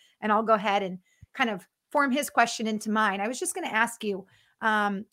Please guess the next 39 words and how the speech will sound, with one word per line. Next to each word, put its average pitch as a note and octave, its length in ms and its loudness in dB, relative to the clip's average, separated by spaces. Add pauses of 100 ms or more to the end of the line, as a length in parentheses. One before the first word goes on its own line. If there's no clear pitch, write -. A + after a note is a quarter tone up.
what C4+ 280 0
is A#4 160 2
a F4 60 -4
good A#3+ 260 0
platform G3+ 760 -4
for A#3+ 160 0
someone G#3+ 380 0
who's G3+ 240 -4
looking A3 460 -2 (140)
to G#3 340 2
get G#3+ 180 2
into G3+ 180 -2
podcasting F#3+ 800 -2
themselves? A3+ 920 -6 (560)
Um, G3 560 -2 (560)
because B3 240 -2
I A#3+ 120 2
think B3+ 320 -2
one A#3 380 -4
thing A3+ 240 -6
that's, G#3 320 -8 (300)
as G#3+ 140 -2
you A3+ 80 -2
mentioned, A3 320 -4
helpful G3+ 420 -2
is B3 140 -2
when G#3+ 140 -2
you G#3 80 -2
have F#3+ 180 -2
your F#3+ 140 -4
own F4 120 -4
podcast, F3+ 720 -4
you A#3 60 -10
can A#3 140 -6
also B3+ 220 -4
promote A#3+ 340 -6
your A#3+ 120 -4
own E4+ 140 -10
podcast G#3 580 -8